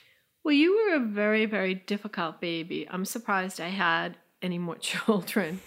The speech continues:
Um, you ended up having colic and allergies. You ended up being very, very sick, in and out of the hospital. You were in pain and screaming all the time as an infant.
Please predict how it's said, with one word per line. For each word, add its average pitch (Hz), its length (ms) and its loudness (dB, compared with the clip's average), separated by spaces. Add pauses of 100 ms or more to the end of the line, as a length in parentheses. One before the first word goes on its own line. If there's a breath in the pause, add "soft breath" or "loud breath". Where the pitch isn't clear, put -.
(760 loud breath)
Um, 180 400 -2
you 226 160 6
ended 208 280 2
up 185 200 -4
having 185 320 -6
colic 202 760 0
and 170 200 -8
allergies. 196 920 0
You 185 220 -2
ended 175 300 -4
up 170 200 -8
being 170 280 -4
very, 180 300 -4
very 170 280 -6
sick, - 520 -6 (340 soft breath)
in 196 100 0
and 190 160 0
out 180 140 -2
of 175 80 -6
the 170 100 -4
hospital. 202 840 0
You 175 320 -4
were 156 100 -8
in 180 160 -6
pain 196 380 -2
and 175 140 -8
screaming 220 500 -2
all 208 200 2
the 214 80 -2
time 202 360 -2
as 208 160 -6
an 196 80 -4
infant. 208 560 -4